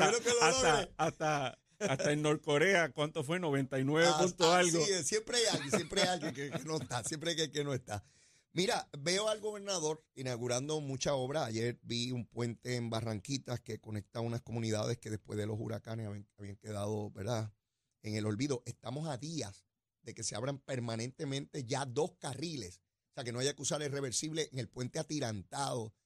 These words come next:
Speaker 1: Un puente que tuvo más de dos décadas, ¿verdad?, inhabilitado para, para, para correr sobre él. Eh, veo ya como un molinillo, ¿no? Que se estableció un molinillo de, ya no de primeras piedras,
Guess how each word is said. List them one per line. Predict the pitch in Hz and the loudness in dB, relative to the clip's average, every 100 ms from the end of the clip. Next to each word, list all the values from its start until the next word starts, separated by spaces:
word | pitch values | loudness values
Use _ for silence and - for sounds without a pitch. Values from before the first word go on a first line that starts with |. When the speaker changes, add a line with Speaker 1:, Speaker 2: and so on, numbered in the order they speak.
| _ _ _ | _ _ _
Speaker 1:
Un | - | -12
puente | 139 139 | -8 -6
que | 143 | -6
tuvo | - 151 143 | -4 -4 -2
más | 131 | -2
de | 131 143 | -2 -4
dos | 139 | -4
décadas, | 117 147 - 110 | -4 -6 -4 -4
¿verdad?, | 107 107 139 120 - | -2 -2 -2 -4 -6
inhabilitado | 117 107 107 101 - 135 131 110 | -6 -4 -2 -4 -4 -2 0 -2
para, | 113 101 92 90 | -4 -8 -8 -12
para, | - 98 87 82 | -12 -10 -10 -12
para | - 98 | -8 -8
correr | 95 107 131 131 - _ _ _ _ | -6 -2 0 0 -6 _ _ _ _
sobre | - 127 117 127 139 | -6 -2 0 0 0
él. | 151 147 _ _ _ _ _ _ | -2 -6 _ _ _ _ _ _
Eh, | 117 107 98 - _ | -2 -2 -2 -6 _
veo | 92 117 143 190 180 | -8 -2 -2 -2 -6
ya | 123 156 160 | -4 -4 -4
como | 143 135 | -6 -6
un | 139 170 | -4 -4
molinillo, | 185 160 180 139 113 | -2 0 0 0 -2
¿no? | 156 156 | -4 -8
Que | - | -10
se | - | -10
estableció | - 110 110 160 | -10 -10 -8 -8
un | 170 | -6
molinillo | 175 160 180 175 156 | -4 -2 -2 -2 -2
de, | 127 - | -4 -6
ya | 113 151 | -4 -4
no | 240 | -2
de | 269 | -4
primeras | 269 233 233 214 | -2 -4 -2 -4
piedras, | - 208 165 110 | -2 0 0 -2